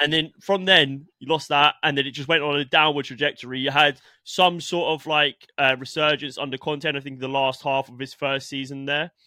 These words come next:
And then it was just, was negative. The football was negative. I mean, every manager you had in play just, it was almost terrorist football. It was <laughs> set up at the back, five at the back, and just nothing going forward. And lapsing into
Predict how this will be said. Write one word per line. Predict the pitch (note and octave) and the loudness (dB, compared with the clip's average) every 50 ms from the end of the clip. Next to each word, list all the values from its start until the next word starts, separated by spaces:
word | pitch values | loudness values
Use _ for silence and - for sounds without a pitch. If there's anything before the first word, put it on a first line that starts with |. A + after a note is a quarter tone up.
| _ _ _ _ _ _ _ _ _ _ - - | _ _ _ _ _ _ _ _ _ _ -4 -2
And | D3+ D#3 | -2 0
then | D#3 F#3+ G3+ G3+ F3 D#3+ C#3 - - | 4 4 4 4 4 0 -8 -10 -10
it | B2+ | -12
was | A#2 A2+ | -10 -10
just, | A#2 A2+ - - | -12 -14 -14 -12
was | B2 G#2+ A2 | -14 -10 -8
negative. | A#2 B2+ C3+ C#3 B2 A#2+ - B2+ A2 | -2 0 0 0 0 -4 -10 -8 -8
The | A#2 A2+ | -8 -8
football | - - D#3+ D3+ - D3+ C#3+ | -2 -2 -2 -2 -2 -2 -4
was | D3 C3+ | -4 -4
negative. | C#3+ D3 D3 C#3+ C#3 D3 C#3 - D3+ C#3+ C#3 C#3 B2+ - - | 0 0 0 0 0 -4 -6 -4 -2 0 0 0 -2 -4 -8
I | - | -8
mean, | B2+ B2+ A#2 - - | -6 -6 -6 -4 -2
every | D3+ D#3+ D#3+ D3 C#3+ C#3+ | -2 -2 -2 -4 -6 -4
manager | C3+ D3 D3 D3 C#3+ B2 B2 A#2+ | -2 0 0 0 0 -2 -6 -8
you | B2 B2 | -4 0
had | B2 A#2+ A#2+ | 0 0 0
in | A#2+ A2+ A2 | 0 -6 -8
play | G#2 A2+ A2+ A2 A2 G#2+ - | -6 -4 -4 -4 -4 -6 -8
just, | - A#2+ G#2 - - _ _ _ _ - | -10 -12 -12 -12 -20 _ _ _ _ -16
it | - - A2+ | -12 -8 -8
was | D3 C3 | -6 -6
almost | D3+ C#3 B2 A2 - | -4 -6 -6 -8 -8
terrorist | - - C3+ A#2+ A2+ A2+ A2 A#2 A#2 - - | -10 -6 -6 -6 -6 -6 -10 -12 -14 -14 -12
football. | - A2+ - - G2+ A2 G2 | -14 -14 -14 -14 -16 -16 -16
It | F#2+ F2+ | -16 -14
was | A2+ A#2 A2+ G#2 - - _ _ - - - - | -14 -14 -14 -14 -16 -18 _ _ -20 -20 -18 -14
<laughs> | - B2+ A#2 | -14 -12 -12
set | - - - E3+ - - - - - F#3+ - | -10 -10 -8 -6 -4 -4 -2 2 2 4 4
up | D3+ F3 E3+ - | 4 2 2 2
at | E3 D#3 | -2 -2
the | C#3+ C#3+ | -2 -2
back, | - D3+ D3 C3 A#2+ B2 _ _ - _ _ | 2 2 2 2 2 0 _ _ -20 _ _
five | - - E3+ E3 E3+ E3+ D3+ | -4 0 4 6 6 6 6
at | D3+ | 2
the | D3+ C#3 - | -2 0 2
back, | D#3 C#3+ C#3 C3+ B2+ B2+ - - - | 4 6 6 6 6 4 0 -2 -6
and | C3+ B2 | -6 -4
just | B2 C#3+ C3 - | -4 -6 -6 -6
nothing | D3+ D3 D3 D#3+ D#3+ - - C#3+ | -6 0 2 2 2 2 0 -8
going | B2+ C#3+ C3+ C3 B2 A#2+ | -6 -4 -4 -4 -6 -8
forward. | _ - C3+ C3 C3+ A#2 - - - - - _ _ _ _ _ _ _ _ _ _ - | _ -6 -4 -2 -2 -4 -6 -8 -10 -12 -14 _ _ _ _ _ _ _ _ _ _ 0
And | D3+ D3 D3+ D#3 | 2 2 2 2
lapsing | E3+ F#3 - - - - F3+ | 2 2 2 2 0 -6 -6
into | F3 F3 - - E3 D#3+ D#3 D3+ D3 C#3+ C#3 | -6 -6 -4 -2 0 2 2 2 0 0 -4